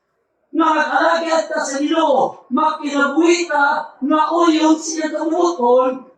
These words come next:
kay kung moabot manggali ang kamatayon, sama ni mga igsoon, adunay kasiguruhan, adunay kadaugan,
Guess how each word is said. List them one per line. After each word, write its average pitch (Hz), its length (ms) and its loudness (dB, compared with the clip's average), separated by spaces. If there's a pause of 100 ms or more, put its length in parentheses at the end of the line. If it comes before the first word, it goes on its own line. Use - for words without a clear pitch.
(100)
kay 311 240 0
kung 294 320 0
moabot 294 480 0
manggali 311 560 -2
ang 285 160 -2
kamatayon, 294 720 0
sama 330 480 0
ni 294 320 -2
mga 269 240 -4
igsoon, 254 640 0 (160)
adunay 302 880 0 (400)
kasiguruhan, 294 1200 -2
adunay 311 560 0
kadaugan, 254 880 2